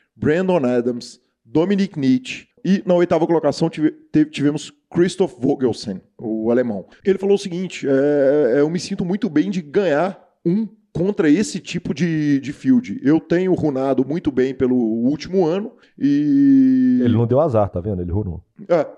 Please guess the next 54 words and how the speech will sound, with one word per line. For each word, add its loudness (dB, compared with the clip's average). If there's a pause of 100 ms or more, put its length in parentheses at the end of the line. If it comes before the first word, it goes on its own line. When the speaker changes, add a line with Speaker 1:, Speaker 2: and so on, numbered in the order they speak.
Speaker 1:
e, -6
e 4
aí 0
comecei -2
a 2
jogar 2
mais 0
e 0
tal, -2
e -2
vamos -4
ver, 2
eu 0
vou -2
começar -4
a 0
jogar 0
mais -2
ainda, 0
vamos -2
ver 2
como -4
é 0
que -8
vai 2
ser -2
a 0
partir -6
de 0
agora. -2 (160)
Speaker 2:
Infelizmente -4
não -4
temos -6
I -12
T -12
Ms -12
brasileiros -10
nesse -8
evento. -12 (100)
Speaker 1:
E, -2 (260)
infeliz-, 0
acho 2
que 2
nem 0
Speaker 2:
Infelizmente. -2
Speaker 1:
bains, -4
né, -10
que -18
se -4
diga. -4
Speaker 2:
Hum, -20 (120)
talvez 0
nem -8
bains. -8